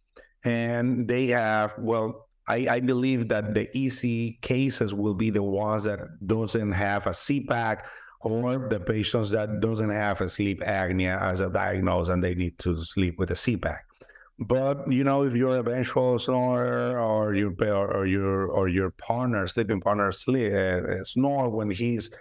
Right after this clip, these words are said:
uh, just facing up, uh, well, this can help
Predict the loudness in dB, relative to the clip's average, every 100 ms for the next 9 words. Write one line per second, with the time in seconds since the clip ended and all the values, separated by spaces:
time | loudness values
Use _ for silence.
0 | -20 -20 _ -4 -2 0 0 -2 0 -2
1 | -2 0 0 0 -2 -4 -20 _ -2 0
2 | 2 0 -2 -4 0 0 2 0 0 0
3 | -2 -2 -2 -2 -2 -4